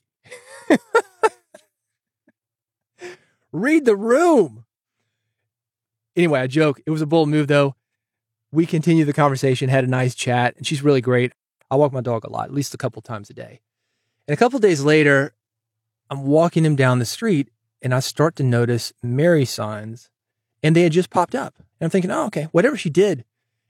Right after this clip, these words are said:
was obviously successful. Mary's picking up some momentum here." Come back to the house, I see my neighbor out gardening,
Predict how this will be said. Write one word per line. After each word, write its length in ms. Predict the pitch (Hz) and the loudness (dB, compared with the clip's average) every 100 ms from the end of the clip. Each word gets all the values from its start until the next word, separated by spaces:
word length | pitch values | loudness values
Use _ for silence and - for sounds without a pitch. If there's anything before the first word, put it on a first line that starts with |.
| - | -10
was 120 | 143 - | -10 -2
obviously 440 | 175 185 170 151 | 0 2 0 -2
successful. 680 | - 131 - 104 - - _ _ _ _ | -4 -6 -8 -8 -10 -20 _ _ _ _
Mary's 260 | 135 233 285 | 0 0 0
picking 300 | - 190 190 | -4 0 0
up 100 | 180 | 0
some 140 | 165 | 0
momentum 340 | 165 180 294 147 | 2 2 0 -6
here." 260 | 107 _ _ _ _ _ _ _ _ _ _ _ _ _ _ _ _ _ _ _ _ _ _ _ _ | -8 _ _ _ _ _ _ _ _ _ _ _ _ _ _ _ _ _ _ _ _ _ _ _ _
Come 100 | - | 0
back 160 | 170 180 | 2 0
to 60 | |
the 80 | 143 | 0
house, 240 | 127 123 160 | 0 0 -2
I 40 | |
see 140 | - | -2
my 140 | 170 147 | 0 0
neighbor 460 | 135 143 175 160 | 0 2 2 2
out 200 | 143 127 | 2 0
gardening, 440 | 110 113 127 - | -6 -10 -10 -14